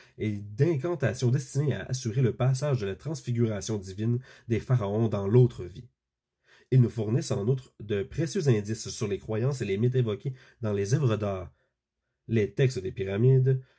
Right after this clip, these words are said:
comptent parmi les plus anciens témoignages de la littérature religieuse mondiale, puisqu'ils datent de la moitié du troisième millénaire avant notre ère. Il était alors conservé dans les tombeaux royaux du cinquième et de la sixième dynastie.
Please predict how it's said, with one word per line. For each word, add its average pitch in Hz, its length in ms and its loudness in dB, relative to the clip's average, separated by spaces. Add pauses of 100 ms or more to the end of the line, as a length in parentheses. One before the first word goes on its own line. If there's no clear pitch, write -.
comptent 127 340 0
parmi 156 400 -2
les 110 180 2
plus 104 280 -6
anciens 151 340 0
témoignages 117 520 2
de 104 100 -2
la 98 60 -2
littérature 120 680 2
religieuse 104 560 0
mondiale, 98 500 -6 (180)
puisqu'ils 131 440 -2
datent 135 340 0
de 107 80 -4
la 95 100 -2
moitié 135 580 2
du 127 120 -6
troisième 127 380 0
millénaire 101 600 -2
avant 135 180 -2
notre 110 260 -4
ère. 92 220 -10 (520)
Il 113 120 -2
était 135 160 0
alors 101 280 0
conservé 123 440 0
dans 104 120 2
les 95 160 -2
tombeaux 127 320 0
royaux 104 380 0
du 101 100 -4
cinquième 120 520 -2
et 101 40 -4
de 95 100 -4
la 92 100 -4
sixième 120 380 0
dynastie. - 500 -10